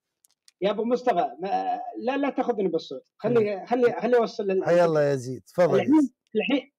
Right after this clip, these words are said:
Speaker 1: الحين ال-، الإسلام والرسالة والتبليغ، هل هي شركة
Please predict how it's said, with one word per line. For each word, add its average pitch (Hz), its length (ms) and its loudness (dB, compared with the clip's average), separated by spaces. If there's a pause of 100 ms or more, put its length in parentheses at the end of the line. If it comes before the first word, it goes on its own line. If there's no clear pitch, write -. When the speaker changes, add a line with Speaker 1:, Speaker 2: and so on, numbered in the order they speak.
(340)
Speaker 1:
الحين 240 640 2
ال-، 202 800 2 (140)
الإسلام 208 640 -2 (260)
والرسالة 165 1120 0
والتبليغ، 165 600 0 (460)
هل 294 220 4
هي 214 300 0
شركة - 580 -2